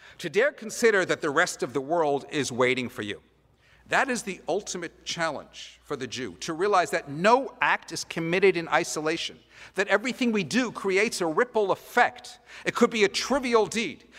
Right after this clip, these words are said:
It could be something we really don't give too much consideration to.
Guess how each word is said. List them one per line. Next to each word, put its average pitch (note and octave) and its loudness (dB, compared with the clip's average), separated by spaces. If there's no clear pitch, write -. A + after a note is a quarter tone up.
It - 2
could A3+ 2
be G#3+ 0
something A3+ 2
we C#4 2
really A#3 -2
don't G3 2
give G3+ 2
too G#3+ -4
much G#3 4
consideration F#3+ -2
to. B2 -12